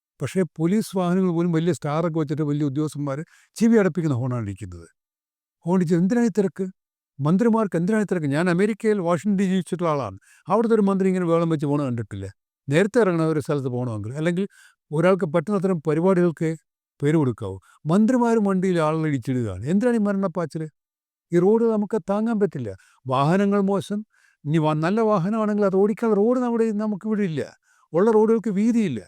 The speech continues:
ഞാൻ അമേരിക്കയിൽ വാഷിംഗ്ടൺ ഡി സി നഗരത്തിന് ചേർന്ന് താമസിച്ച ഒരാളാണ്. എൻ്റെ വീടിനടുത്തൂടെ പോകുന്ന സ്റ്റേറ്റ് ഹൈവേ പോലല്ലാത്ത റോഡ്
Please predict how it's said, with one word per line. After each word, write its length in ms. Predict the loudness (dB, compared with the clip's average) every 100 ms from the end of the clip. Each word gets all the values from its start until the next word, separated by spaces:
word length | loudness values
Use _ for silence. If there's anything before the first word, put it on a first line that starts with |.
| _ _ _ _
ഞാൻ 140 | -2 0
അമേരിക്കയിൽ 400 | 2 0 2 0
വാഷിംഗ്ടൺ 440 | 0 -2 0 0 0
ഡി 120 | -2
സി 160 | -4 -4
നഗരത്തിന് 440 | -4 -4 -4 -2
ചേർന്ന് 280 | 0 0 0
താമസിച്ച 320 | -2 -2 -2
ഒരാളാണ്. 340 | -4 -2 -4 -8 _ _ _ _ _
എൻ്റെ 260 | -2 2 2
വീടിനടുത്തൂടെ 840 | 2 0 0 -2 -2 -2 0 0 0
പോകുന്ന 340 | 0 0 0 -4
സ്റ്റേറ്റ് 500 | -4 0 0 2 0
ഹൈവേ 280 | 2 2 2
പോലല്ലാത്ത 540 | 0 0 -2 -4 -2
റോഡ് 300 | 0 0